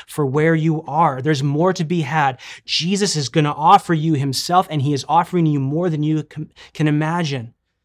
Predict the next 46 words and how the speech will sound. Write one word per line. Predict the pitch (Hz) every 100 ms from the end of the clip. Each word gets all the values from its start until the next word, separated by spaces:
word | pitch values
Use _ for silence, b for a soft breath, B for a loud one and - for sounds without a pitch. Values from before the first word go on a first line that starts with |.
| _ _ _
And | 139
you | 170
can | 196
have | 165 - 165 190 175
him | - 117 117 _ _ _ _ _ _ _
and | 147 -
all | 151 180 196
that | 180
he | - 160
can | - 143
give | 120 143 117
you | 120 117 -
when | 135 175 160 165
you | 156 156 151 -
seek | - - - 147 127
him | - 107 _ _ _ _ _
and | - 131
take | - 147 127
God | 131 127 127
at | 123
his | 110 117 123
word. | 120 98 - _ _ _ _ _ _ _ _ _ b b -
And | 139
hey, | 185 151
today | - 143 170
you | 151 175
might | 185 180
not | 180 180 -
be | 170
in | 180
a |
place | - - 208 226 -
where | 147
you're | 165 190
there | - 185 277
yet, | 175 110 - -
and | 135
that's | 196 226
okay. | 214 208 233
You | 165 120 143 180 202 185
are | 135
welcome | 120 113 131 170 - 143
here. | 123 127
You | 131
can | 185 160
belong | 123 120 131 156 185